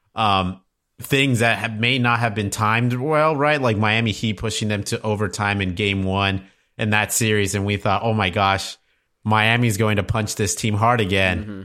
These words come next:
Speaker 1: And then they, they,
Speaker 2: They
Speaker 1: you know, they go on and they
Speaker 2: obliterated.
Speaker 1: sweep.
Speaker 2: <laughs>
Speaker 1: Eh, yeah, and then they go and lose game one against the Hawks, one sixteen, one thirteen, but they go, they go through, through that and they take care of business. And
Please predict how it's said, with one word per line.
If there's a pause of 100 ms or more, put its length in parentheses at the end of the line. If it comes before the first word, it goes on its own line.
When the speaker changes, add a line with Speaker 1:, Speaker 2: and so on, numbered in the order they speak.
(220)
Speaker 1:
And
then
they,
they,
Speaker 2:
They
Speaker 1:
you
know,
they
go
on
and
they
Speaker 2:
obliterated.
Speaker 1:
sweep.
Speaker 2:
<laughs>
Speaker 1:
Eh, (140)
yeah,
and
then
they
go
and
lose
game
one
against
the
Hawks,
one
sixteen,
one
thirteen,
but (360)
they
go,
they
go
through,
through
that
and
they
take
care
of
business.
And